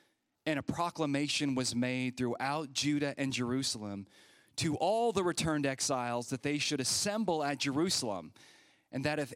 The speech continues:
anyone did not come within the next three days, by order of the officials and the elders, all his property should be forfeited,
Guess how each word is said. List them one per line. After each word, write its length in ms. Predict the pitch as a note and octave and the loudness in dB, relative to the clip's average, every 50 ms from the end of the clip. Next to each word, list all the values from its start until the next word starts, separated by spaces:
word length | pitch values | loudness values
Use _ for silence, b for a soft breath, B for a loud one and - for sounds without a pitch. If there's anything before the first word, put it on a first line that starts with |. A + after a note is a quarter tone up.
| - _ - | -14 _ -6
anyone 560 | G3 A3 A#3+ B3 A#3+ A3 F3+ F3 D#3+ D3+ D3 | -2 0 0 2 2 2 2 2 2 2 2
did 220 | C3+ D#3+ D#3+ D3 | 2 0 0 2
not 240 | D#3 D3+ C#3+ C#3 - | 2 0 0 0 -2
come 300 | - - E3+ D#3+ D#3 D3 | -2 -2 0 0 2 2
within 260 | C#3+ C3+ - D3+ C3+ | 0 0 2 0 0
the 80 | C3+ C3 | 2 2
next 320 | C3+ D3 D3+ - - - | 2 0 0 -2 -4 -4
three 220 | - C#3+ D#3 D3+ C#3+ | -2 0 0 0 2
days, 580 | C#3+ D3+ D3+ C3 A2+ G2+ G2 G2 - - - B B B B B B B B B | 0 0 0 -2 -2 -4 -4 -4 -4 -4 -6 B B B B B B B B B
by 280 | A#2+ A#2 C#3 C#3 C3+ - | -4 -2 -2 -2 -2 0
order 420 | - F3+ F3+ G#3 A3 A3 A3 G#3 G3+ | 2 4 4 4 4 4 2 2 2
of 260 | - E3+ F3 D#3+ C#3+ | 2 2 2 2 2
the 120 | D#3 C#3+ | 2 2
officials 800 | C#3 - - F#3 F3+ E3 - - A#2+ G2 E2 E2 - - - - b b b b b b b b b b b _ | 2 2 0 0 2 2 0 0 -2 -4 -2 -2 -2 -2 -2 -4 b b b b b b b b b b b _
and 160 | D#3 D3+ C#3+ | -2 0 0
the 160 | D#3+ D#3 C3 | 0 0 0
elders, 560 | D3 D#3+ E3 E3 C3+ A#2+ F#2 F2 G2+ - - b b b b b _ | 2 2 0 0 0 -2 -4 -2 -4 -4 -4 b b b b b _
all 480 | - D3+ D#3+ E3+ F#3 F#3+ G3 G3+ G#3 F#3+ | -2 0 2 2 2 2 2 2 0 0
his 240 | C#3+ E3 F#3 F3+ - | 0 0 0 0 0
property 560 | - - - F3 F3+ E3+ D#3+ - D3 C3 B2+ | -2 -2 0 0 0 2 2 0 0 0 0
should 320 | A#2+ - - E3 E3 D3 | 0 0 2 2 0 0
be 140 | A#2+ C3+ B2+ | 0 -2 -2
forfeited, 840 | A#2+ - - - B3 B3 A3+ F3 - - D#3 B2+ - F2+ E2 - - | -2 -6 -4 -2 2 2 2 2 2 0 0 0 -2 -6 -10 -12 -16